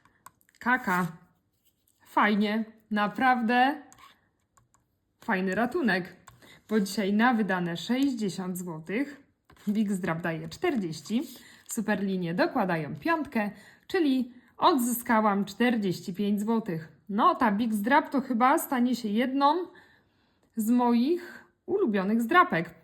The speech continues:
Premiera wyszła naprawdę świetnie. W jednej zdrapce wpadła aż stuwa. E, kto nie widział tej premiery, to zachęcam do obejrzenia.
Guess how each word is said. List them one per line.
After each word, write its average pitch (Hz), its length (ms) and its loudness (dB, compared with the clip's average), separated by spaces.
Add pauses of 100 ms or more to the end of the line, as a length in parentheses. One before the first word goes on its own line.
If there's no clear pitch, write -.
Premiera 220 440 4
wyszła 202 340 -4
naprawdę 180 460 -4
świetnie. 180 720 -2 (560)
W - 40 -16
jednej 202 340 0
zdrapce 190 440 -2
wpadła 202 520 0
aż 285 200 4
stuwa. 214 800 0 (1120)
E, 202 240 0
kto 208 220 -4
nie 208 160 2
widział 190 260 0
tej 196 160 -2
premiery, 180 460 -4
to 226 200 -2
zachęcam 185 600 -2
do 208 140 0
obejrzenia. 185 760 0